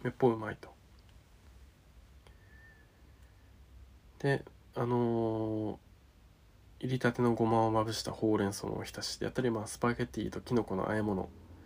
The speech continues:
が、まあ、生きてるみたいに、まあ、ピチピチとしたスパゲティと歯ごたえのある新鮮さ、新鮮なキノコのまあ、住みそあえで、その辺によくある定食屋の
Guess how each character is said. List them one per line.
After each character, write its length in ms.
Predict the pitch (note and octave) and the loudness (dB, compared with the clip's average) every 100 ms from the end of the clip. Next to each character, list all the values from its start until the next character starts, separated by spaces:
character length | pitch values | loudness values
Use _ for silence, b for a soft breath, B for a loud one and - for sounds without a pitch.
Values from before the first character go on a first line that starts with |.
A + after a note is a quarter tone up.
| B B B B - - - - | B B B B -20 -20 -20 0
が、 160 | C3+ A2 | 4 4
ま 140 | A2 | 4
あ、 40 | G#2+ | 2
生 140 | C#3+ | 0
き 80 | - | 2
て 120 | - | 2
る 200 | G2+ G2 - | 2 0 -4
み 80 | B2+ | -2
た 120 | A2 | 0
い 40 | |
に、 60 | G#2 | 0
ま 160 | G#2 F#2+ | -2 -4
あ、 20 | |
ピ 160 | F#2+ | -4
チ 140 | A#2 - | -8 -8
ピ 100 | - | -8
チ 160 | - | -6
と 80 | G#2 | -4
し 80 | F#2+ | -4
た 240 | - G2+ - | -2 -2 -4
ス 100 | - | -2
パ 100 | A2+ | 0
ゲ 80 | G#2+ | 0
テ 120 | G2 | -2
ィ 40 | |
と 100 | F#2+ | -4
歯 120 | F#2 | -2
ご 100 | A#2 | 0
た 140 | A#2+ G#2+ | 2 0
え 40 | |
の 80 | G2+ | 0
あ 60 | G2 | -2
る 60 | |
新 240 | F#2+ G#2+ G2 | -2 -6 -4
鮮 160 | G#2 | -6
さ、 180 | - G#2+ - | -4 -6 -6
新 220 | - A#2 | -4 -2
鮮 160 | A2 A2 | -2 -2
な 80 | G#2+ | 0
キ 120 | A#2+ | 0
ノ 80 | G#2+ | 0
コ 100 | G#2+ | 2
の 200 | C3+ - B B B B B B B - - | 0 0 B B B B B B B -16 -4
ま 340 | A2 G2 F#2+ | -2 -2 -4
あ、 60 | - - | -10 -14
住 220 | - A#2 | -4 0
み 60 | A2+ | 0
そ 160 | - | 2
あ 80 | G#2+ | 2
え 80 | G#2 | 2
で、 220 | G#2 G2 - - - - - - | 0 -2 -6 -18 -20 -20 -20 -14
そ 160 | - | 0
の 80 | A#2+ | 2
辺 180 | A#2+ C3 | 4 2
に 300 | C3 B2+ - | 4 2 2
よ 100 | B2+ | 0
く 100 | A#2 | 2
あ 40 | |
る 100 | G2+ | 2
定 160 | G2 A2+ | 0 -4
食 180 | - G#2+ | -2 -2
屋 80 | G#2 | 0
の 220 | G2+ | 0